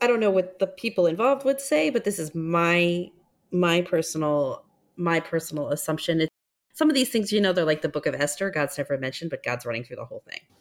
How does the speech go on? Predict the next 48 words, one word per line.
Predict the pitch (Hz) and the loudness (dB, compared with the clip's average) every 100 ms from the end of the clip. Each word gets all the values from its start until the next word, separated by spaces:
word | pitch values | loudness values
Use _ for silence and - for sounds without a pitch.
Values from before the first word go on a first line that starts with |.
| _ | _
So | - - 262 | -18 0 2
one | 277 339 | 4 4
of | |
the | 339 | 2
things | 302 233 214 | 0 0 0
that | 220 | 0
they | 196 | 0
talk | 190 190 175 | 0 -2 -2
about | 175 160 147 - | -2 -2 -2 0
is | 165 | 0
that | 165 147 | 0 -2
they | 180 165 | -2 -4
felt | - 180 165 165 | -6 -2 -2 0
like | 160 147 - | -2 -2 -10
Camp | - 180 165 | -4 -2 0
Jened, | 151 151 147 - | -2 -2 -2 -4
for | - | -2
them, | 165 185 175 | 0 0 2
it | 160 | 0
was, | 143 143 135 - | 0 -2 -4 -2
this | 180 180 | -2 0
was | 175 | 2
utopia. | 170 170 147 139 104 | 2 0 0 2 2
And | 139 196 | 0 -2
so, | - 208 190 175 165 - _ | 0 2 4 4 0 -10 _
so | - - 202 | -16 -2 0
when | 190 196 | 2 2
I | 208 | 0
think | 214 302 320 | 0 0 2
about | 254 196 175 165 147 - _ | 2 2 2 2 -2 -10 _
that, | - 165 160 156 139 - - - - | 0 4 4 2 0 -6 -12 -18 -2
that | 170 151 | 0 0
experience | 147 - 311 156 175 | -2 0 2 2 0
and | |
what | 165 160 | 0 2
that | |
experience | 139 - 156 139 | 0 0 -2 -2
looked | 160 165 170 190 | 0 -2 0 2
like | 175 170 170 | 4 4 2
and | 151 | -4
the | 135 | -4
pieces | - - 175 175 170 | -8 -10 -8 -4 -2
of | 170 | 0
it | 175 | 0
that | - - | -2 -4
re-, | 127 113 | -4 -4
that, | 135 113 - | -2 -2 -2
like, | 104 - | -6 -6